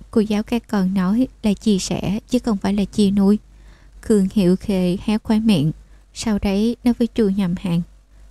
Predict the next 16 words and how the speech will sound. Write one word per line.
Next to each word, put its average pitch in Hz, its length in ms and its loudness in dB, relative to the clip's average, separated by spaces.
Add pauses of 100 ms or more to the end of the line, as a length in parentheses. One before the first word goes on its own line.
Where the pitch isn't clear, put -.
(140)
"Năng 208 180 0
lực 208 220 2
ngôn 202 300 2
ngữ 180 260 0
của 233 100 0
tiểu 196 260 0
đầu 185 160 0
nhà 185 400 -2
dường 208 220 0
như 202 160 2
rất 233 240 -2
tốt, 269 200 -2 (260)
đi 220 120 0
học 214 280 -4
mấy 214 120 0
ngày, 185 300 -2